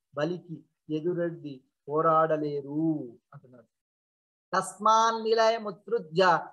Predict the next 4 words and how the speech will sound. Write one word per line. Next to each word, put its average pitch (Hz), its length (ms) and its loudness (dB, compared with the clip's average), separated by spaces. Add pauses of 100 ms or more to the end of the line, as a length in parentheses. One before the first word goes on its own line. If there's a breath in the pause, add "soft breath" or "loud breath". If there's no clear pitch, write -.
(140)
యూయం 165 380 0
సర్వే 165 500 -2
త్రివిష్టపతం, 165 960 -6 (180)
త్రివిష్టపం. 165 840 -6